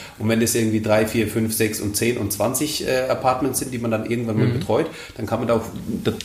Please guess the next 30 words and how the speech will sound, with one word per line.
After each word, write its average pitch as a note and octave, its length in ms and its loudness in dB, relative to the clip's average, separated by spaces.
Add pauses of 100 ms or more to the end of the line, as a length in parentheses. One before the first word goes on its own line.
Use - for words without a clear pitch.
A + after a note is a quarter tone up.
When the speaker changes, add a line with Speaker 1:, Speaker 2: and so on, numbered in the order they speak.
Speaker 1:
da, G2+ 60 0 (180)
da G#2+ 160 4
wirklich A#2+ 240 0
ein A2+ 80 0
Geschäftsmodell G2+ 480 0
draus E2+ 280 -4
machen, A2+ 300 -2
ne? B2 140 -2 (280)
Und, G#2+ 220 0
und G#2 260 0
sich G#2+ 120 -2
damit G#2+ 260 -2
beschäftigen, F#2+ 500 -2
so F2+ 140 -2
für F#2+ 240 -2
andere G#2+ 240 0
das G2 140 -4
anzubieten. F#2 640 -4
Speaker 2:
Genau, G#2+ 560 -2
ja, B2 80 -4 (160)
Speaker 1:
Ja. E3+ 60 4
Speaker 2:
und C#3 120 2
ich D3 100 2
weiß E3+ 200 4
nicht, D#3 220 -2
äh, B2+ 220 0
du C3 140 -2
bist B2 220 -4
ja A#2+ 260 -2
sehr G#2 380 -4